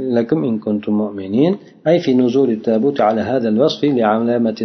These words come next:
لعلامة عظيمة على استفاء الله لطالوت ليكون ملكا عليكم إن كنتم مؤمنين بالله واليوم الآخر." Demak, mana shu narsada sizlarga, agar mo'minman deb aytadigan bo'lsanglar, katta bir oyat, alomatlar bor, dedi. Ya'ni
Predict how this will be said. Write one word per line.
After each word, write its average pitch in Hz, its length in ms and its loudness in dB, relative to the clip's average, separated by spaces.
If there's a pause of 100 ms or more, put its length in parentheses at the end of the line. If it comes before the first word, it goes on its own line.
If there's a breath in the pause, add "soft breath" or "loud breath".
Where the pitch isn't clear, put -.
(120)
لعلامة 123 640 2 (100)
عظيمة 123 560 0 (500 loud breath)
على 131 200 0
استفاء 123 400 -2
الله 113 240 0
لطالوت 107 580 0
ليكون 110 420 -2 (340)
ملكا 117 460 -2
عليكم 131 520 0
إن 123 220 -4
كنتم 107 340 -2
مؤمنين 107 500 -4
بالله 101 420 -6
واليوم 98 320 -8
الآخر." 123 440 -4 (680)
Demak, 147 220 4
mana 135 240 2
shu 156 140 -2
narsada 117 480 0
sizlarga, 107 460 -2 (500)
agar 117 200 2
mo'minman 117 520 2
deb 107 140 0
aytadigan 104 460 -2
bo'lsanglar, 101 460 -2
katta - 340 -8
bir 104 140 -2 (260)
oyat, 104 320 -2
alomatlar 104 560 -2
bor, 95 200 -6
dedi. 95 300 -10
Ya'ni 127 300 2